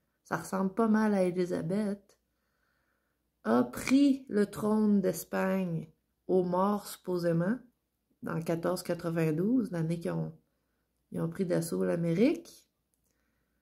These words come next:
OK ? Ils ont, il, il, la reine Isabelle est arrivée, mais moi, je me dis, elle est arrivée, ça veut dire qu'elle, elle s'est mise dans, dans le rôle royal, mais elle a pris le titre à qui ?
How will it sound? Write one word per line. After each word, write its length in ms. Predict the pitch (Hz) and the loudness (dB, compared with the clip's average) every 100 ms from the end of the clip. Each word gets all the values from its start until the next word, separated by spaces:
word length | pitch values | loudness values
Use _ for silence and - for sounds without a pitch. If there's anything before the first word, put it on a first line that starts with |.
| _ _ _ 175 | _ _ _ -10
OK ? 200 | 165 220 285 339 - _ _ _ _ _ _ _ _ - | 0 4 4 0 -10 _ _ _ _ _ _ _ _ 0
Ils 120 | 208 | 4
ont, 260 | 202 202 - - | 4 2 -4 -2
il, 180 | 208 - - _ _ _ _ _ _ _ _ | 0 -2 -12 _ _ _ _ _ _ _ _
il, 140 | 254 - | -10 -2
la 160 | 208 196 | 0 2
reine 300 | 233 285 269 | 4 6 6
Isabelle 460 | 226 208 202 254 | 6 4 4 6
est 160 | 233 214 | 4 4
arrivée, 520 | 190 185 175 180 190 | 0 0 -2 -4 -4
mais 160 | 170 156 | -2 -2
moi, 160 | 190 | 0
je 100 | 233 | 2
me 140 | 208 170 | 2 0
dis, 260 | 165 214 | 0 2
elle 200 | 214 - - | 2 0 0
est 200 | 160 160 | 0 0
arrivée, 460 | 156 156 156 180 | 0 0 0 -2
ça 140 | 180 156 | -2 -4
veut 100 | 156 | -2
dire 260 | 160 165 | -2 -2
qu'elle, 300 | 170 156 156 156 | 0 -2 -2 -4
elle 400 | 151 156 160 165 | -4 -2 -4 -4
s'est 220 | - 170 | -2 0
mise 260 | 185 226 | 2 2
dans, 340 | 175 160 147 - - _ _ - | 4 2 0 -4 -14 _ _ -8
dans 200 | 175 170 | -2 4
le 120 | 160 | 4
rôle 640 | 151 170 196 196 180 165 170 _ - | 4 2 4 4 2 0 -8 _ -12
royal, 920 | 151 165 165 160 160 196 247 233 170 | -8 0 2 4 2 0 0 -2 0
mais 140 | 160 | 0
elle 180 | 160 160 | 0 -2
a 40 | 165 | -4
pris 220 | - 208 | -2 0
le 160 | 170 | 0
titre 320 | 165 202 202 160 | 0 -4 -2 -4
à 80 | |
qui ? 480 | 151 - 254 311 - | -6 4 6 6 0